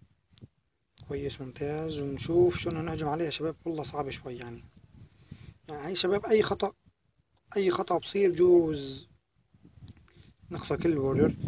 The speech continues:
إذا عملنا شوك هون وشوك هون وعملنا لنا شوك هون كمان.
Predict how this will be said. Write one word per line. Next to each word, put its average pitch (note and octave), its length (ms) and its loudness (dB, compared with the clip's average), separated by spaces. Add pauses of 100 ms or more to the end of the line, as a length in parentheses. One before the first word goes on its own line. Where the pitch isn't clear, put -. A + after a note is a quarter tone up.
(500)
إذا C#3 120 0
عملنا D#3 240 0
شوك - 240 -4
هون C#3 440 -4 (300)
وشوك - 340 -4
هون D3 420 -4 (840)
وعملنا D3 280 -8
لنا D#3+ 180 -6
شوك C#3+ 260 -6
هون C#3 200 -8
كمان. C#3+ 480 -8